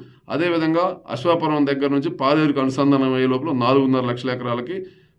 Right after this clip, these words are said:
కొత్త ఆయకట్టుకు నీళ్లు వస్తాయి. మొత్తం ఏడు లక్షల ఎకరాలకు సాగునీరు ఇచ్చే ఈ ప్రాజెక్టుకి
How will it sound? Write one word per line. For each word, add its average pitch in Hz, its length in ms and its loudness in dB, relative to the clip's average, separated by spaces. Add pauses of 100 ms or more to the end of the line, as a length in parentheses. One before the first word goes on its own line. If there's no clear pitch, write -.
(120)
కొత్త 143 220 -4
ఆయకట్టుకు 160 400 2
నీళ్లు 131 220 4
వస్తాయి. - 280 -8
మొత్తం 147 320 -4
ఏడు 151 140 6
లక్షల 143 460 0 (360)
ఎకరాలకు 165 340 0
సాగునీరు 143 520 4
ఇచ్చే 135 180 -2
ఈ 117 120 0
ప్రాజెక్టుకి 120 760 -2